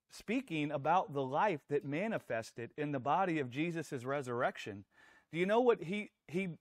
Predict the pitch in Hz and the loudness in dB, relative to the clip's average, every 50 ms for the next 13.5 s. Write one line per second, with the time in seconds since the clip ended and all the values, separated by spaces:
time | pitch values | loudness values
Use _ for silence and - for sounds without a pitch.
0 | _ _ _ _ _ - 127 175 202 165 - - 208 214 214 - - 208 196 180 | _ _ _ _ _ -6 -2 -2 0 0 4 6 6 6 6 6 2 0 0 0
1 | - - - 190 190 220 226 240 214 156 160 175 165 165 180 - - - 180 196 | -2 -4 -2 0 2 4 4 4 4 2 0 -2 0 -2 -2 -4 -4 -4 -4 -4
2 | 220 196 - 226 233 262 269 - _ _ _ _ _ _ _ _ _ _ _ _ | -4 -4 -4 -4 -4 -4 -6 -12 _ _ _ _ _ _ _ _ _ _ _ _
3 | - 131 151 214 254 - 190 165 196 214 226 220 208 190 165 143 143 151 175 208 | -4 -2 0 0 0 -2 -4 -2 0 0 0 0 0 0 0 0 0 0 0 0
4 | 226 131 98 101 _ _ _ _ _ _ _ _ _ _ _ _ _ _ _ _ | 0 -2 -4 -8 _ _ _ _ _ _ _ _ _ _ _ _ _ _ _ _
5 | _ - 165 139 - 170 175 202 226 240 196 170 147 151 165 165 151 143 135 151 | _ -6 -6 -2 2 4 6 8 8 6 4 2 0 0 0 -2 -2 -2 -4 -6
6 | 143 - - - 196 185 202 220 208 170 147 - - 170 170 156 151 - - 151 | -6 -6 -6 -4 0 4 4 4 4 4 2 -2 -2 -2 0 -2 -2 -2 -2 0
7 | 160 165 165 156 123 113 - - 196 226 120 - - - - - - _ _ _ | 2 2 2 0 -2 -6 -8 -6 -6 -6 -6 -8 -12 -20 -20 -20 -20 _ _ _
8 | _ _ _ _ _ _ _ _ - 143 165 180 - 160 127 139 175 233 247 208 | _ _ _ _ _ _ _ _ 0 4 4 4 4 2 -2 0 2 2 2 0
9 | - - - 180 165 147 156 151 - - 156 175 190 180 160 131 131 139 - - | -2 -4 -4 -4 -4 -2 -4 -6 -4 -2 0 2 2 2 0 -2 -4 -8 -6 -6
10 | 175 160 170 170 147 151 123 123 156 202 247 220 110 - _ _ _ _ _ _ | -6 -4 -4 -6 -6 -8 -6 -6 -6 -6 -8 -10 -14 -18 _ _ _ _ _ _
11 | _ _ _ _ _ _ _ _ _ _ - - - - - 359 330 269 294 262 | _ _ _ _ _ _ _ _ _ _ 8 10 10 10 8 6 8 8 8 8
12 | 214 269 269 269 - - 202 185 - 240 285 330 277 - 196 190 202 214 202 185 | 10 12 12 12 12 10 8 6 8 8 8 8 6 4 2 4 4 4 4 2
13 | - - 294 302 285 240 214 190 180 | 2 0 2 4 6 6 4 4 0